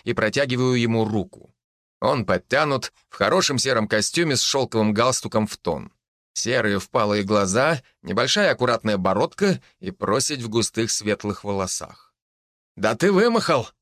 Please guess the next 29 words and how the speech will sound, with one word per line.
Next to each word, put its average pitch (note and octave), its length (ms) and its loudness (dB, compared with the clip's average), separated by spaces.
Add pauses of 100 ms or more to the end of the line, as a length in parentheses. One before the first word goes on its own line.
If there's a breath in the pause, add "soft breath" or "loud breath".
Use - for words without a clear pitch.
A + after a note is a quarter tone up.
добавляет G2 580 0
он F#3 240 4
и D#3 40 2
жмет A2 320 0
мне C#3 180 0
руку. F2 420 -4 (720)
В D#2 200 -4
детстве C3 400 0
мама B2+ 240 2
уронила A#2 340 2
меня A2+ 320 2
в G#2 40 -2
ведро A2+ 480 2
с - 120 -4
фактором A2 480 0
роста B2 360 -2
у F#2+ 120 0
папы G2+ 320 0
на G#2 120 4
работе. F#2+ 580 0 (640)
Все A3 240 0
оценивают G2+ 580 -2
мою A2 220 2
шутку, F#3 440 0 (200 loud breath)
и, - 160 -4
кажется, G#2 380 -2
становится A2 500 -2
немного G#2+ 360 0
легче. A2+ 560 -4